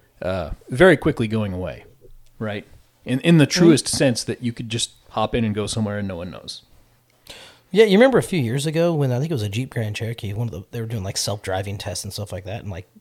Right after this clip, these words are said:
Speaker 2: people hacked it and just killed it.
Speaker 1: Yeah.
Speaker 2: Like, that's, I mean, that
Speaker 1: That's even happened with Teslas.
Speaker 2: Yeah, it's already out there, so, I mean, it's
Speaker 1: You know what cracks me up the most is the, uh,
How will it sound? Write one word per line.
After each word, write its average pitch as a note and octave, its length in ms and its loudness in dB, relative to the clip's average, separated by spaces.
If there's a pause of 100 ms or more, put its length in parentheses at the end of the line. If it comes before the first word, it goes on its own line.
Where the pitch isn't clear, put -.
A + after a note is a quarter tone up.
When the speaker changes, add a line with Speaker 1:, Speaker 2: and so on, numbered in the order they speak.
(100)
Speaker 2:
people C3 280 -8
hacked - 300 -18
it - 140 -16
and G2 120 -14
just - 180 -20 (100)
killed G#2 260 -12
it. - 140 -20 (440)
Speaker 1:
Yeah. F#3+ 180 2 (360)
Speaker 2:
Like, - 220 -4
that's, - 320 -8 (560)
I - 20 -14
mean, A2 240 -6
that - 120 -18
Speaker 1:
That's G3 160 4
even F3+ 180 2
happened D#3+ 240 2
with C3+ 120 -6
Teslas. D#3 500 -4 (120)
Speaker 2:
Yeah, D#3 100 6
it's D3 120 2
already A3+ 280 6
out G#2 300 -6
there, - 220 -12
so, G2 140 -8
I F#2 40 -8
mean, F#2 140 -6
it's - 320 -10 (880)
Speaker 1:
You C3+ 80 2
know E3 100 8
what C#3+ 120 6
cracks - 300 0
me A#2 80 4
up - 100 -4
the G#2+ 60 -4
most G#2+ 280 -2
is G2+ 140 -6
the, G#2+ 200 -2
uh, F2+ 120 0